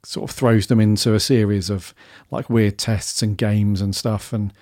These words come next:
they have to sort of survive those. Uh, uh, if not, you know, it's, you know, they're, they're up for the chop sort of thing. So, uh, I, I believe that the final episode,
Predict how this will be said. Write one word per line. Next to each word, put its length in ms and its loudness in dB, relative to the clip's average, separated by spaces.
they 100 -4
have 140 -4
to 100 -4
sort 340 -10
of 20 -6
survive 420 2
those. 420 0
Uh, 300 0
uh, 360 0
if 220 0
not, 200 2
you 100 0
know, 120 0
it's, 280 -10
you 360 -6
know, 120 -2
they're, 200 -2
they're 200 0
up 160 -2
for 80 -2
the 80 -2
chop 300 -2
sort 160 -4
of 60 -6
thing. 240 -4
So, 260 2
uh, 340 0
I, 80 2
I 20 4
believe 540 4
that 280 2
the 80 2
final 460 4
episode, 640 0